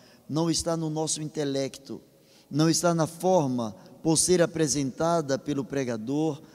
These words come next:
não está na forma como nós lemos, mas na dispensação da Tua graça através do Teu Santo Espírito. Somente Ele pode revelar aos nossos corações aquilo que Tu tens preparado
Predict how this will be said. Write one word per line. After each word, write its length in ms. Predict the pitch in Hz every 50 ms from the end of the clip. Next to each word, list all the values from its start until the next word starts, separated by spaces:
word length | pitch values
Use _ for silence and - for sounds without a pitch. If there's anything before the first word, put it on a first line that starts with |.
| - - - - -
não 200 | 135 156 165 170
está 240 | 151 - - 180 180
na 140 | 170 160
forma 400 | 143 - - 175 175 170 165 156
como 260 | 147 - 165 160 156 151
nós 280 | 143 135 131 123 107
lemos, 460 | 135 147 156 160 165 160 151 143 131
mas 540 | 139 151 160 160 160 165 170 165 156 - - - - - - - -
na 180 | - 143 160 165
dispensação 680 | 160 - - - - 202 190 - 170 151 - 190 196 190
da 100 | 175 165
Tua 220 | 165 - 160 147
graça 420 | 127 120 135 151 165 165 151 - 156
através 500 | - - 151 147 127 147 160 165 151 135
do 120 | 151 147
Teu 200 | - 170 175 160
Santo 380 | - - - 185 180 - - 139
Espírito. 640 | 131 - - - - 113 110 107 104 104 - - - - _ _ _ _ _ _ _ _ _ _ _ -
Somente 640 | - - 156 156 165 190 226 233 - - - 151
Ele 400 | 151 147 139 131 117 113 104 98 - - - - - -
pode 320 | - 139 151 160 160 139 147
revelar 480 | 156 165 156 143 143 139 151 156 160
aos 200 | 151 147 127 104
nossos 340 | 120 151 156 143 - - -
corações 760 | - 151 143 135 123 - - - 151 156 156 156 151 - - - -
aquilo 420 | 147 143 - - - 196 190 185
que 160 | - - 170
Tu 140 | 165 - 151
tens 320 | - - 175 175 175 -
preparado 800 | - - 165 156 127 - 123 120 123 135 151 156 156 147 156 156